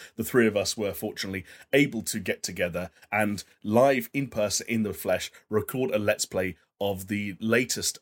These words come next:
horror sensation that has taken the internet by storm. I'm talking about The Quarry.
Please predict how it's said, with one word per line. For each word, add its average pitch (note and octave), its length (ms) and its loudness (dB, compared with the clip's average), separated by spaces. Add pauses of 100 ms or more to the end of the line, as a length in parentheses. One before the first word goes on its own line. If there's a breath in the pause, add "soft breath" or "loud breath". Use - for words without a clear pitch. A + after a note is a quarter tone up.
horror B2+ 520 4
sensation F#2+ 880 -2 (220)
that F2 100 -6
has - 100 -2
taken A2 240 -2
the A2 80 0
internet G#2 320 -4
by G2+ 80 -2
storm. E2+ 480 -6 (220)
I'm F#2+ 80 -14
talking G2 180 0
about G2 160 -4
The - 60 -14
Quarry. E2 500 2